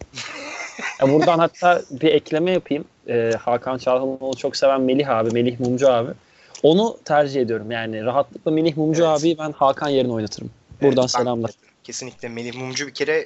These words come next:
Speaker 1: e, yüreğiyle oynadığı için özellikle bu çok büyük bir fark var. E, Mehmetcan abi Inter'de bu maçtan sonra, ya bu maçtan sonra değil mi?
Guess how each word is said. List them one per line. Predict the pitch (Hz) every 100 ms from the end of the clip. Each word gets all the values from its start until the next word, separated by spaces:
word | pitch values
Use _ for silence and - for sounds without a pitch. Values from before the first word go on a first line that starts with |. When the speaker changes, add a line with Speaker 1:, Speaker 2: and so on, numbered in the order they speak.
| -
Speaker 1:
e, | 123
yüreğiyle | 120 117 117 131 156 147
oynadığı | 143 143
için | 151 - - _ _ _ _ _
özellikle | 120 117 113 - 147 156 _ _ _ _ _ _ -
bu |
çok | - 135 -
büyük | 120
bir | 135
fark | - 135 -
var. | 131 - _ _ _ _ _
E, | 127 113 113 110 107 - _ - -
Mehmetcan | 131 151 - 160 120 - _
abi | 139 131 120
Inter'de | 143 165 165 143 127 151 - 127
bu |
maçtan | 143 135 - 135
sonra, | 131 131 143 147 _ _ -
ya | 120
bu |
maçtan | 160 131 - 110
sonra | - 110
değil | 107 165
mi? | 135